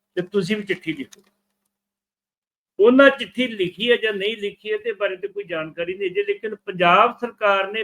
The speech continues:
ਪ੍ਰਕਿਰਿਆ ਆਰੰਭ ਕਰ ਦਿੱਤੀ ਆ ਤਾਂ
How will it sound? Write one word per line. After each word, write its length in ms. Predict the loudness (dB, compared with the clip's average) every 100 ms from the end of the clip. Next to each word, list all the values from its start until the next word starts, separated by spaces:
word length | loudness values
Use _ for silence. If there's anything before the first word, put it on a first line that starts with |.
| -8
ਪ੍ਰਕਿਰਿਆ 460 | -14 -12 -8 -2 -2
ਆਰੰਭ 380 | -2 -6 -8 -8
ਕਰ 120 | -10
ਦਿੱਤੀ 400 | -10 -12 _ -6
ਆ 220 | -6 -6 -14 _ _ _ _ _ _ _ _ _ _ _
ਤਾਂ 320 | -2 2 2